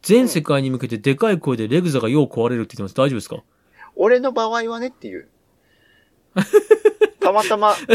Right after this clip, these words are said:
Speaker 1: <laughs> さっきのなんか全世界に向けて、知ってました？うちの番組、実は意外に全世界中で聞いていただいてるし、割とね、リスナーさんね、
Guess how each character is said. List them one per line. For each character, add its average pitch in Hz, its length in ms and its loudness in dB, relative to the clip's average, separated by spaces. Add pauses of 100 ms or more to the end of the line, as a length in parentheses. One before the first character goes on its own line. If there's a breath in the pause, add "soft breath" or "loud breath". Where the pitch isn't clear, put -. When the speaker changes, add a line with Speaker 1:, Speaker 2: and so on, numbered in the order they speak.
Speaker 1:
<laughs> - 120 -18
さ - 380 -6
っ 294 60 -4
き 269 140 -2
の 208 120 2
な 214 140 2
ん 226 40 2
か 196 140 2
全 254 320 0
世 247 160 -6
界 180 240 -2
に 151 100 -2
向 147 100 2
け 151 120 0
て、 139 160 -2
知 - 140 -4
っ - 20 -10
て - 80 -2
ま 330 100 0
し - 40 -6
た？ 170 80 2
う 165 100 2
ち - 100 -10
の 240 80 2
番 240 140 4
組、 220 260 -2
実 190 280 -6
は 285 80 2
意 160 140 -2
外 190 220 0
に 196 280 -4 (300 soft breath)
全 247 300 2
世 175 180 0
界 202 240 2
中 202 140 -2
で 190 100 -4
聞 - 180 -8
い 180 40 -6
て 190 80 -4
い 175 60 -4
た 185 80 -4
だ 180 40 -2
い - 40 -2
て 180 60 -2
る 151 60 0
し、 107 300 -6 (260 loud breath)
割 170 320 0
と 226 160 0
ね、 180 280 -2 (140)
リ 139 120 0
ス 190 160 -4
ナ 190 120 2
ー - 20 -2
さ 180 160 -4
ん 170 80 -2
ね、 135 240 -4